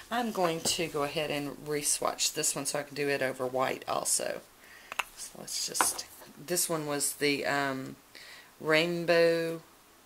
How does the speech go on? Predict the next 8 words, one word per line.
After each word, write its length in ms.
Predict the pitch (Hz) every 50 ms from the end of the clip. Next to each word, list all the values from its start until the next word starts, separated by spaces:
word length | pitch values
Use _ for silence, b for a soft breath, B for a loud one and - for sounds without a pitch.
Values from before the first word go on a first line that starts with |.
| - - - - - - - - - - - - - - - - - - - - - - -
Rainbow 360 | - 156 156 151 143 151 147
Shadow. 520 | 143 - - - 160 143 135 123 - - 82 - - - - - - - - - - - - B B B B B B B B B B B B B - - -
Rainbow 840 | - 196 233 262 277 285 285 269 226 208 202 202 202 202 202 208 208
Shadow. 720 | 202 - - - - 160 147 139 - - - - - - - - - - - - - - - - - - - - - - - - - - - - - - - - - - - - - - - - - - - - - - - - - - - - - - - - - - - - - - - - -
Just 240 | - - - - -
do 140 | 65 67
that 220 | 65 - 73 65 50
over 240 | - - - -